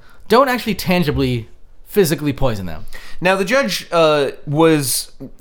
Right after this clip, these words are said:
Speaker 2: he's right in his verdict, and the pastor immediately came back at him and said, "Well, the people being sprayed with doom are willingly doing this. So how can you say I'm committing a crime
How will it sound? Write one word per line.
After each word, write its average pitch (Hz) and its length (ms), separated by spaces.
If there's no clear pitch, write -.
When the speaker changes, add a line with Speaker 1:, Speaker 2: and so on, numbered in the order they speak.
Speaker 2:
he's 196 340
right 226 300
in 233 80
his 196 140
verdict, 143 420
and 170 160
the 165 60
pastor 226 420
immediately 147 420
came 143 220
back 135 240
at 135 60
him 120 120
and 117 140
said, 120 360
"Well, 131 260
the 135 40
people 214 280
being 156 180
sprayed 147 340
with 123 160
doom 135 420
are 117 720
willingly 135 960
doing 104 340
this. 80 220
So 123 400
how 170 160
can 196 100
you 202 100
say - 160
I'm 175 100
committing 156 300
a 127 80
crime 156 560